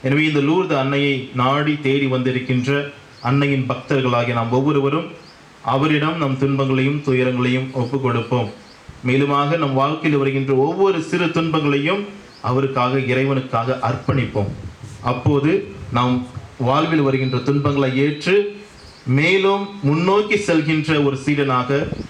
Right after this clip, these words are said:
ஒரு நாம் கண்டிப்பாக வாழ முடியும், வளர முடியும். எனவே இன்றைய தினத்தில் நம் ஒவ்வொருவரின் கருத்துக்களோடு, நம் ஒவ்வொருவரின் வேண்டுதல்களோடு,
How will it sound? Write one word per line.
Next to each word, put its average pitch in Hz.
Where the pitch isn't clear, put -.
ஒரு 135
நாம் 131
கண்டிப்பாக 131
வாழ 120
முடியும், 127
வளர 113
முடியும். 120
எனவே 139
இன்றைய 143
தினத்தில் 147
நம் 135
ஒவ்வொருவரின் 143
கருத்துக்களோடு, 139
நம் 135
ஒவ்வொருவரின் 147
வேண்டுதல்களோடு, 131